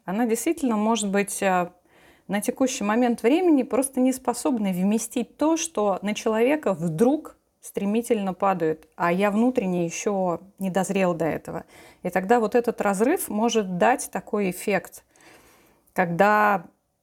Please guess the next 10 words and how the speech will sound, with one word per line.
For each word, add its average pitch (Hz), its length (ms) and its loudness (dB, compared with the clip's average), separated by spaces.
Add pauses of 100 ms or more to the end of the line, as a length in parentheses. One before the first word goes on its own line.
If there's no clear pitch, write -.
(380)
то, 233 160 4
как 214 240 -6
меня 185 260 0
видят 185 340 -4
извне, 185 440 0
не 330 140 2
совпадает 196 640 -2
с - 100 -8
моим 180 280 -2
внутренним 185 640 -4